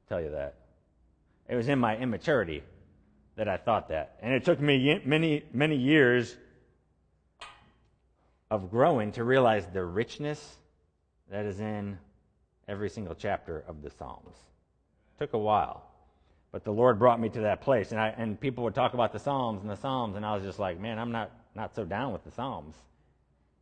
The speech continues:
I mean, they're all right, but a hundred and fifty, like, come on. Especially if you got, like, a little Bi-, Bible reading program, you gotta go through all of them at once.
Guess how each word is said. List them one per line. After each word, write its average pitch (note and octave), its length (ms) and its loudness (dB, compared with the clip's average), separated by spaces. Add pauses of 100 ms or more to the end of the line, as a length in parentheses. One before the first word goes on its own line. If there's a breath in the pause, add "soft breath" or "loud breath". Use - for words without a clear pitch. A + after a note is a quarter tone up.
(720)
I A2+ 160 -14
mean, B2 140 -2
they're C#3 180 6
all G#2 100 6
right, A2+ 300 8
but G2 160 -4
a F2+ 80 0
hundred B2+ 300 2
and F#2+ 100 -8
fifty, D3+ 340 0
like, E2 240 -4
come C#3 180 -2
on. D#2+ 380 0 (520)
Especially C#3 300 0
if C3+ 80 0
you C3 60 -4
got, B2+ 160 6
like, A#2+ 140 0
a A#2 40 -4
little B2+ 180 4
Bi-, - 200 -4
Bible C3 360 4
reading G#2 240 0
program, G2 520 -2
you G2+ 100 -6
gotta A#2 180 2
go A#2+ 160 4
through C3+ 220 2
all C#3 140 6
of C3 60 2
them C3 100 2
at A#2 100 2
once. A#2+ 420 0